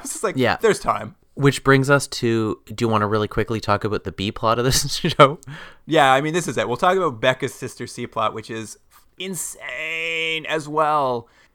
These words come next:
Speaker 1: She's having a Quentin Tarantino
Speaker 2: <laughs>
Speaker 1: movie night, you know,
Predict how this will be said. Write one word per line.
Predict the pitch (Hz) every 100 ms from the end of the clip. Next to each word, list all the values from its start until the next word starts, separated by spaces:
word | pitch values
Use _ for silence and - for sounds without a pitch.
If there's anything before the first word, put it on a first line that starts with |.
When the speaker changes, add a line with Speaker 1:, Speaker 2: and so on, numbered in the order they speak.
| _
Speaker 1:
She's | - - 202 175
having | 160 190 202 214 196
a | 175
Quentin | - 214 208 - 202
Tarantino | - 196 196 190 - 196 - 170
Speaker 2:
<laughs> | 156
Speaker 1:
movie | 180 196 175
night, | 151 127 123 120 - _ _ - -
you | 185 226
know, | 156 131 135 135